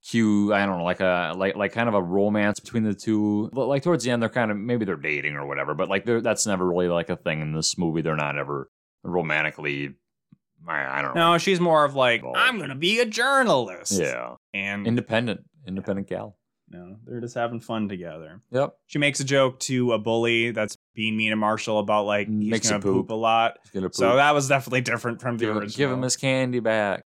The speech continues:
Speaker 1: 'Cause, yeah, this bully that Marshall pushed into a cake in third grade h-, hates him, so he steals his candy all the time.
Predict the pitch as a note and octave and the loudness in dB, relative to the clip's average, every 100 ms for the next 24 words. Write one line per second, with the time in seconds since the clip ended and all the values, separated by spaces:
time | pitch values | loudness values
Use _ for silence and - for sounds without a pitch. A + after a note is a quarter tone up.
0 | _ F#2+ E2+ G2+ F#2 F#2+ F#2 G2 G#2 G2+ | _ -10 -2 0 2 0 0 2 2 2
1 | G2 G2 G2 G#2 F#2 G2+ - G2 F#2+ F#2 | 0 0 0 -2 -4 -6 -6 -4 -2 -2
2 | - F#2 F#2 F#2 F#2 F#2 D#2+ F#2 F2+ E2+ | -2 -2 -2 -6 -4 -4 0 0 0 -4
3 | - F2+ - F#2 F2+ - F2+ F2 F2 - | -14 -14 -6 -4 -4 -6 -8 -8 -10 -6
4 | F#2 F2 D#2+ - F2 E2 E2 D#2+ E2 E2+ | -2 -2 -4 -8 -6 -4 -4 -6 -6 -8
5 | E2 | -10